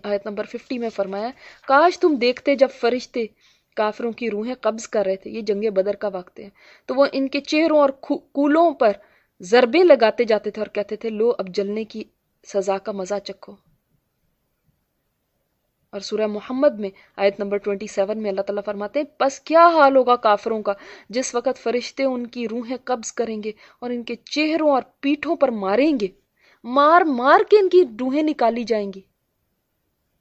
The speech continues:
यानी ऐसा अजाब होगा कि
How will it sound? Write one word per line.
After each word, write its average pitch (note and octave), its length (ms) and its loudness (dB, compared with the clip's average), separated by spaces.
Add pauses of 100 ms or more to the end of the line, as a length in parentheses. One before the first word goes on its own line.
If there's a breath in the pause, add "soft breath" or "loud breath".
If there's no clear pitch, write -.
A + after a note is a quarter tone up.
(600)
यानी B3+ 280 -14
ऐसा D4 400 2
अजाब A#3+ 520 0
होगा C4+ 300 2
कि D#4+ 240 -4